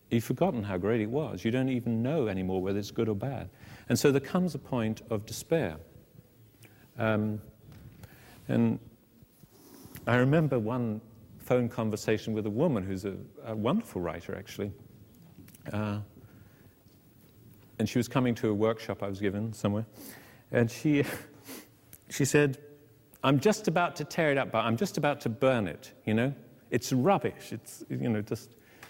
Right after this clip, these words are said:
this is a normal experience." And it's like dealing with someone who's about to commit suicide on the phone. You know, you're saying, "Now, now, just, just take it out of the bin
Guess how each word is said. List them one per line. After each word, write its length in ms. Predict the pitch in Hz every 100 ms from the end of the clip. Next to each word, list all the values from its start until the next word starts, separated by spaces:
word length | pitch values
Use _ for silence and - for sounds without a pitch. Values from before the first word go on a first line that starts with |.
| -
this 160 | 135 127
is 60 | 117
a 40 |
normal 300 | 113 110 104
experience." 400 | 98 - 101 104 - - -
And 140 | 139
it's 180 | 147 -
like 420 | 190 190 147 131
dealing 340 | 127 170 160 117
with 120 | 107
someone 240 | - 123
who's 100 | 120
about 200 | 117 123
to 60 | -
commit 240 | - 131
suicide 520 | - 156 135 - 101 101
on 140 | 101
the 60 | 101
phone. 300 | 135 117 95
You 60 |
know, 100 | 98
you're 120 | 101
saying, 340 | 95 110 101 98 - - -
"Now, 380 | 92 82 76 - - -
now, 280 | 101 90 90 -
just, 360 | 104 117 - - - -
just 280 | 110 - -
take 240 | 127 123
it 100 | 143
out 200 | 143 180
of 60 | 156
the 60 |
bin 500 | 170 120 82 85 156